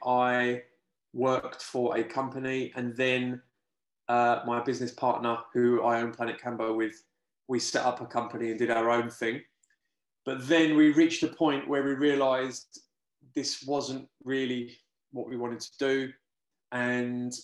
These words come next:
we wanted to do something else. We wanted to move into something else. And that's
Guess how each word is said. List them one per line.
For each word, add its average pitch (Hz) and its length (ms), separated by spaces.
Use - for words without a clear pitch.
we 131 60
wanted 123 260
to 120 120
do 120 60
something 117 460
else. 107 180
We 113 120
wanted 117 220
to 120 60
move 120 140
into 110 200
something 113 360
else. 110 160
And 113 440
that's - 200